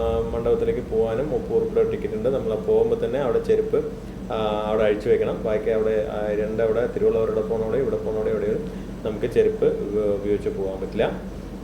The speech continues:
ആ, അത് നമ്മളൊരു ക്ലൗഡി ആയിട്ടുള്ള ക്ലൈമറ്റ് ആയതുകൊണ്ട് വലിയ ഫീൽ ഉണ്ടായിരുന്നില്ല. നല്ല വേനലൊക്കെ പോകണമെങ്കിൽ,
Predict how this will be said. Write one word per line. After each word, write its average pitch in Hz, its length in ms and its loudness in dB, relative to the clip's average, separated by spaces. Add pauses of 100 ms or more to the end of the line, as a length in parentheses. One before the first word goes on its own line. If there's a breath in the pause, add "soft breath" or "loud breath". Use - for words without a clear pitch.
(140)
ആ, 107 420 2
അത് 143 300 6
നമ്മളൊരു 135 340 0 (100)
ക്ലൗഡി 131 500 2
ആയിട്ടുള്ള 139 560 2
ക്ലൈമറ്റ് 127 360 0
ആയതുകൊണ്ട് 123 320 0
വലിയ 113 340 2
ഫീൽ 104 300 -2
ഉണ്ടായിരുന്നില്ല. 101 420 -2
നല്ല 120 420 0
വേനലൊക്കെ 117 480 0
പോകണമെങ്കിൽ, 110 500 -2